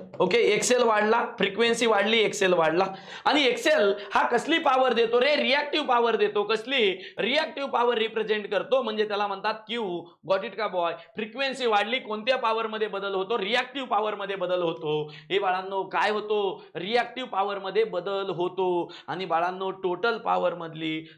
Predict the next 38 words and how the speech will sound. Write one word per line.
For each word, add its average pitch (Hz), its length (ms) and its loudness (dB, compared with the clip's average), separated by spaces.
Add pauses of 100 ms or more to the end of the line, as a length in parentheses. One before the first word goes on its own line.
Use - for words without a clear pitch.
(100)
जर 190 120 2
एक 208 380 0
power 190 280 2
वाढली, 175 460 0
तर 196 100 -2
दुसरी 165 340 -8
काय 175 200 -2
होणार 165 260 -4
आहे? 202 100 0
कमी 202 340 -6
होणार 170 340 -2
आहे. 156 220 -2 (260)
काय 180 160 4
होणार 180 280 0
आहे? 202 80 0
कमी 208 340 -4
होणार 175 340 0
आहे. 165 200 -2
कारण 175 500 -4
total 185 340 -4
power 175 300 -2
तेवढीच 180 480 -6
transfer 170 400 -2
करायची. 160 500 -2 (220)
S 208 220 0
is 180 160 -4
equal 180 260 0
to 208 120 2 (100)
pl-, 180 320 0
P 214 80 -4 (100)
plus 185 200 0
J 160 160 -4
Q. 170 300 -6
ही 180 180 -4
वाढली, 175 400 0
ही 175 180 -6
काय 156 220 -4
होणार? 165 300 -2